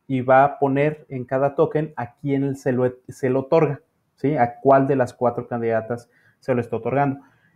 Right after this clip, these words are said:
Eh, lo que idealmente vamos a hacer es que vamos a poner, eh, una, un sistema de, de, de números o planilla, alguna manera de identificar cada uno para que pueda caber exactamente el token y no, no haya duda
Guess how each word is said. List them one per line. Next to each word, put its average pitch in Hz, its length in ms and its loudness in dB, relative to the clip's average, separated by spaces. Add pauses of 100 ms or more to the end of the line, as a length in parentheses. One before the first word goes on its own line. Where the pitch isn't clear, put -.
(140)
Eh, 123 220 2
lo 123 160 2
que 131 100 2
idealmente 139 440 4
vamos 143 180 2
a - 20 -16
hacer 160 160 4
es 147 80 0
que 135 100 -2
vamos 131 260 2
a 131 120 -4
poner, 127 560 0
eh, 117 720 -2
una, 123 640 0
un 127 100 -4
sistema 127 540 -2
de, 113 840 -4 (880)
de, 113 640 -6 (720)
de 113 120 -8
números 139 520 2
o 107 80 -4
planilla, 131 380 2
alguna 135 300 4
manera 135 260 6
de 139 100 6
identificar 123 640 0
cada 147 180 4
uno 151 280 0 (240)
para 120 160 0
que 127 80 -4
pueda 139 300 4
caber 127 240 4
exactamente 131 580 -2
el 139 80 -2
token 143 280 0
y 127 80 -2
no, 135 180 0
no 135 220 0
haya 139 200 4
duda 147 460 0